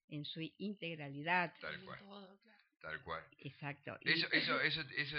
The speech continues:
Speaker 2: te, le iba a preguntar a, a, a Pilar en este caso. ¿Los tiempos varían también en las problemáticas de, de lo que puede ser, eh, la voz,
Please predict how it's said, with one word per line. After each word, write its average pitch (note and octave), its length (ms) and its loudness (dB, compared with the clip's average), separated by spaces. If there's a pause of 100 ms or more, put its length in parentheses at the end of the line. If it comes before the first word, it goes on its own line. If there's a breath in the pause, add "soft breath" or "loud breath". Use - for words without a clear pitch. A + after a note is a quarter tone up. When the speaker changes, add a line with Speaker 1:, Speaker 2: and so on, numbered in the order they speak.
Speaker 2:
te, G#2+ 180 -14
le A2 120 -4
iba A#2 120 2
a F#2+ 60 -4
preguntar G2 440 0
a, - 800 -6
a, - 40 0
a F#2 60 -8
Pilar G2+ 280 0
en A2+ 100 -2
este G2+ 220 -8
caso. A2 320 -4 (340 loud breath)
¿Los C3+ 300 2
tiempos D#3 580 2 (460)
varían G#2+ 640 2
también F#2+ 600 -4
en F2 140 -6
las D#2+ 140 -10
problemáticas E2 800 -6
de, D#2+ 280 -8
de D#2 100 -8
lo D#2 140 -8
que D2 80 -14 (100)
puede F#2+ 240 -12
ser, F#2+ 220 -8
eh, F#2+ 300 -16 (100)
la D2+ 180 -6
voz, G2 380 -6